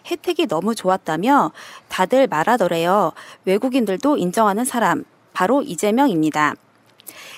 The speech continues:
김혜선님, "팔십팔 프로 주는 것보다 백 프로 주는 것이 더 절약하는 것이다.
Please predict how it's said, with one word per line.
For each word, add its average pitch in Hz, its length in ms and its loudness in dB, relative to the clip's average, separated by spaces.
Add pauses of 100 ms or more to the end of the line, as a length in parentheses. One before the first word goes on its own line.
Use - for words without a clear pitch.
(140)
김혜선님, 247 920 2 (500)
"팔십팔 339 540 0 (120)
프로 330 240 4
주는 202 320 -2
것보다 185 640 2 (220)
백 - 200 -4
프로 240 180 0
주는 196 260 -4
것이 196 420 -2
더 196 180 0
절약하는 208 540 2
것이다. 156 520 -2